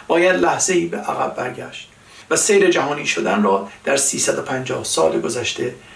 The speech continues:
در نظر گرفت. در اواسط قرن هفده میلادی، وقتی که چین به عنوان بزرگترین و قدرتمندترین اقتصاد جهان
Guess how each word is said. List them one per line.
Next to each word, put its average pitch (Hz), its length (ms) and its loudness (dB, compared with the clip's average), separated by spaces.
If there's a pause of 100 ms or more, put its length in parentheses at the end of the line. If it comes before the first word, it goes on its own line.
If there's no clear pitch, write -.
(120)
در 120 160 -2
نظر 110 300 -4
گرفت. - 360 -16 (440)
در 175 240 0
اواسط 165 400 2
قرن 139 360 0
هفده 120 500 -6
میلادی، 143 640 -6 (160)
وقتی 220 240 -2
که 175 160 0
چین 233 400 0 (200)
به 165 60 0
عنوان 165 400 -2
بزرگترین 143 840 0 (580)
و 151 300 2 (120)
قدرتمندترین 143 1200 0
اقتصاد - 500 -6
جهان 110 400 -8